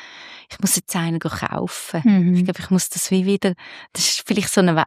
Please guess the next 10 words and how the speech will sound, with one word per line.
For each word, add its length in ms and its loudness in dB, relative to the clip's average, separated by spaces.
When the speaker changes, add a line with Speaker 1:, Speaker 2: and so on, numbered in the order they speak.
Speaker 1:
das 140 -2
ist 100 -2
sehr 180 4
gegenständlich 840 0
gewesen, 440 -4
oder? 160 -6
Es 120 -8
hat 80 -6
eine 80 -6
Pflanze 500 2